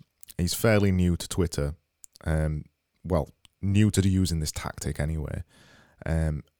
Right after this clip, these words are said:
and what he does is he takes, and it takes him such a long time. He, he, he's a former speechwriter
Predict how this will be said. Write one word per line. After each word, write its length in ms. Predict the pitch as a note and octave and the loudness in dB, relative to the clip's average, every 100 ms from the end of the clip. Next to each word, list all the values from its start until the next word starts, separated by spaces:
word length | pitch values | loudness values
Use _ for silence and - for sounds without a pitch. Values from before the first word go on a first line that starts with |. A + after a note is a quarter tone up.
| D#2 | -2
and 160 | F2 | 6
what 220 | A2 - | 6 6
he 220 | - D3 C3 | 2 2 4
does 320 | D2+ D2 - - | 2 0 -2 -4
is 280 | E2 D#2 - | -4 -4 -6
he 180 | - G#2+ | -2 0
takes, 720 | - G#2 F#2 - - - - _ D#2+ - - | 2 2 2 0 -6 -8 -10 _ -10 -8 -6
and 100 | E2 | -6
it 80 | - | -2
takes 260 | A2 - | -4 -2
him 100 | D2+ | -4
such 260 | - E2+ - | -2 -4 -2
a 40 | |
long 180 | D2+ D#2 | -4 -4
time. 340 | - D2+ C#2+ - _ | -6 -6 -6 -12 _
He, 160 | - F#2+ | -4 -4
he, 360 | - F#2+ G2+ - - | -2 2 2 2 2
he's 180 | A#2+ G#2+ | 4 4
a 40 | |
former 360 | F#2+ B2 B2 G#2+ | 4 4 4 4
speechwriter 800 | - G2 D2 - C#2+ C#2 - - | 2 0 0 0 0 -2 -4 -8